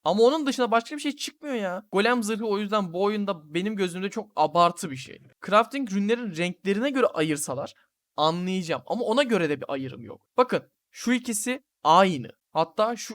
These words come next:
üçü aynı. Ve çıkma olasılıkları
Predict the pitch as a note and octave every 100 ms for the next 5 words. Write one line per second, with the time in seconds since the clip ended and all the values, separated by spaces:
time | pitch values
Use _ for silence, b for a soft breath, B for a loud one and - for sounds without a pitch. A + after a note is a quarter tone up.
0 | - G#3 G#3 C4+ - D#3 E3+ C#3 - -
1 | _ B3 C4+ - G3+ - C4+ - G3 A3+
2 | A#3+ A#3+ B3+ C4+ C#4